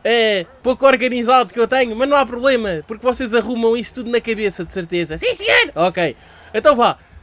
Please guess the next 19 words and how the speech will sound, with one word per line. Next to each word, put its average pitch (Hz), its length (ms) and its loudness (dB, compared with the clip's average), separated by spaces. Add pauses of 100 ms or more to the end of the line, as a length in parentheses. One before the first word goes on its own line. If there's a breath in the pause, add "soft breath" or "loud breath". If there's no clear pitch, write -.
(140 soft breath)
Grande 320 180 6
abraço, 285 360 6
pessoal. 269 400 2
Vemo-nos 269 420 -4
por 240 160 -10
aí. 233 340 -4 (200)
Eh, 220 440 2
até 262 240 0
quinta-feira, 254 760 2
no 190 400 -4
Moraes 240 400 2
Retro 214 480 -2
número 262 340 -4
sete, 262 600 -2 (120)
acho 185 320 -6
eu. 269 220 -4 (400 soft breath)
Acho 208 200 -4
que - 40 -20
sim. 226 220 -6